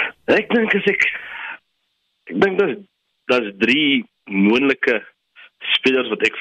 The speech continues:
voel ons kan dalk mis, veral na die eerste helfte. Ek meen 'n ou soos Steven Kitshoff. Ek dink 'n ou soos Marvin Orie kan dalk ongelukkig wees dat hy nie die bank gemaak het nie. Ek dink, eh, is, het was 'n, 'n noue besluit rondom Jesse Kriel en Damian Willems. Ek dink daai drie ouens,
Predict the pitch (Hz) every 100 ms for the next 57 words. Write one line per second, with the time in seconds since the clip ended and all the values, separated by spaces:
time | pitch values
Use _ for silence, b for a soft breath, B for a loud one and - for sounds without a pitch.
0 | - 131 113 104 107 - 113 95 107 98
1 | 101 117 104 110 107 104 104 - 87 87
2 | - 117 101 101 98 98 98 101 - -
3 | - - 95 - 92 - - - - _
4 | B B B B B B 101 104 110 110
5 | 110 104 107 95 95 104 - 117 113 110
6 | 98 95 95 107 - 90 90 101 - 98
7 | 104 - - - _ _ _ _ _ -
8 | 95 90 107 101 101 95 98 107 95 95
9 | - 107 110 113 131 170 - 160 139 131
10 | - 110 113 113 - 117 95 101 107 123
11 | 127 - 120 110 101 104 98 98 - 107
12 | - 113 110 104 90 90 98 110 90 92
13 | 110 - 92 90 104 95 92 113 110 -
14 | 107 101